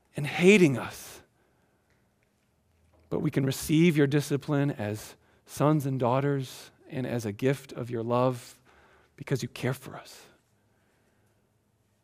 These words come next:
Father, what wonderful words. We want to thank you for them, and we want to ask now that you'd help us to believe them and cherish them.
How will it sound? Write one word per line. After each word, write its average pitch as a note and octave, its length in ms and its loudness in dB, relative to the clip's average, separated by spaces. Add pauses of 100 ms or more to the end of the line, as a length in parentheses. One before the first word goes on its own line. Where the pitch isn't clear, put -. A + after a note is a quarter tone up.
(420)
Father, C3 340 -6
what C#3+ 360 0
wonderful C#3+ 640 -2
words. A2+ 640 -4 (840)
We C3+ 80 -6
want B2+ 140 -2
to A2 40 -12
thank D3 320 0
you D#3+ 100 -2
for D3 260 -4
them, C#3+ 300 -2 (500)
and E3 120 -4
we D3+ 80 0
want C3+ 160 0
to - 100 -6
ask C3+ 340 -2
now A#2+ 280 0
that A#2 120 -8
you'd B2 140 -8
help B2 280 -6
us A2 200 -8
to - 120 -10
believe A2+ 460 -6
them G#2 280 -12
and A2+ 140 -12
cherish F#2+ 400 -8
them. G#2+ 240 -18